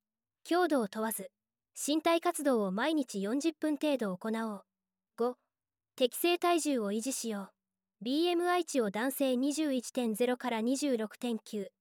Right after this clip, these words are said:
女性は二十一点ゼロから二十四点九に保つことで、がん死亡のリスクが低くなります。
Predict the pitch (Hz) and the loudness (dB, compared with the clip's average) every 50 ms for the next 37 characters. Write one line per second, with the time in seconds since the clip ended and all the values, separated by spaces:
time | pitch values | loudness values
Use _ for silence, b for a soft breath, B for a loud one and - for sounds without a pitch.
0 | _ _ _ _ _ _ _ _ _ _ _ _ _ - 240 - - 311 320 320 | _ _ _ _ _ _ _ _ _ _ _ _ _ 2 2 4 4 4 4 6
1 | 311 311 294 311 330 311 339 349 320 285 262 - - - 262 247 233 214 - 254 | 4 4 4 4 2 2 2 2 2 2 0 -2 -2 -2 0 0 0 2 2 2
2 | 262 277 - 294 269 254 240 247 277 302 285 311 320 294 269 269 277 294 - 285 | 2 2 0 0 0 0 0 0 0 0 0 0 0 2 2 0 0 0 0 0
3 | 262 247 - - 277 285 277 262 233 - 220 220 240 269 - - - 220 - 233 | -2 -2 -2 -2 -2 0 0 0 -2 -2 -2 -4 -4 -2 -4 -6 -8 -8 -6 -6
4 | 208 202 190 - _ - 220 269 311 302 - 349 311 339 330 302 269 240 226 254 | -6 -6 -8 -10 _ -4 -2 -2 -2 0 -2 0 2 2 2 2 2 2 0 0
5 | 247 - - 247 208 196 190 - - - - - 262 220 208 202 196 190 202 - | -2 -2 -4 -4 -4 -4 -8 -10 -14 -18 -6 -4 -4 -4 -2 -4 -4 -6 -6 -8
6 | - - | -10 -12